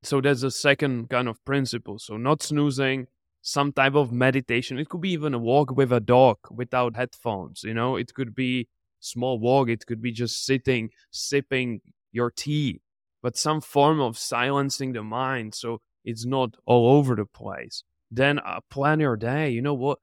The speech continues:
If you could achieve only three priorities today, what would that be? 'Cause a lot of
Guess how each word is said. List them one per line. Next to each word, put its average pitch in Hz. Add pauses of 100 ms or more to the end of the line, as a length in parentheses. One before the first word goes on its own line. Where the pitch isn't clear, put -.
(140)
If -
you 160
could 147
achieve 143
only 139
three 135
priorities 143
today, 160
what 156
would 160
that 135
be? 127 (580)
'Cause 123
a 135
lot 156
of 165